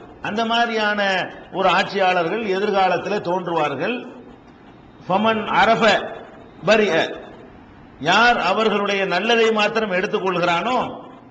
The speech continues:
அவன் அந்த குற்றத்தில் இருந்து விலகி விடுகிறான். "ஒமன் அன்கர சலிம", யார் தீமையை தீமை என்று கண்டு விலகி கொள்கிறானோ அவனும் தப்பித்து விடுவான். யார் அதுல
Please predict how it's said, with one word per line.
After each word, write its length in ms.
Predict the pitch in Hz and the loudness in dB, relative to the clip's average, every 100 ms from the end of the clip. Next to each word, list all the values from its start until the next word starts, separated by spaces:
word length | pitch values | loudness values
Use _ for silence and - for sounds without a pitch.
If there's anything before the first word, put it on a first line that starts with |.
| - | -6
அவன் 420 | 160 202 247 247 | -2 0 0 0
அந்த 240 | - 196 185 | -2 -2 -2
குற்றத்தில் 460 | 185 220 214 196 | -2 -2 0 2
இருந்து 240 | 185 202 220 | 2 2 2
விலகி 280 | 214 208 | 4 2
விடுகிறான். 400 | 202 190 180 139 - - - - - - - - - | 2 0 0 0 -4 -14 -20 -20 -20 -20 -20 -20 -6
"ஒமன் 280 | 160 196 220 | -2 0 2
அன்கர 640 | 175 214 233 226 226 240 | 2 0 0 2 4 4
சலிம", 500 | 233 202 208 202 156 - - - - - - - | 4 2 2 0 -4 -8 -16 -20 -20 -20 -20 -14
யார் 340 | 143 190 226 - | 0 4 4 2
தீமையை 520 | 220 240 240 233 226 | -2 0 0 0 0
தீமை 380 | 196 226 233 220 | -2 -2 0 0
என்று 240 | 214 208 | -2 -2
கண்டு 460 | 190 202 208 180 - | -2 -2 -2 -2 -4
விலகி 280 | 180 202 208 | -2 0 0
கொள்கிறானோ 840 | 185 185 175 175 190 247 185 - - - - | -2 0 2 2 2 0 -2 -6 -16 -20 -8
அவனும் 420 | 143 196 226 247 | -2 0 0 0
தப்பித்து 380 | 214 180 220 202 | 0 0 0 0
விடுவான். 460 | 196 185 160 120 - - - - - - - | 0 0 -2 -4 -10 -18 -20 -20 -20 -20 -16
யார் 380 | 135 165 220 254 | -2 2 4 6
அதுல 580 | 240 220 214 202 196 180 | 4 2 2 4 4 0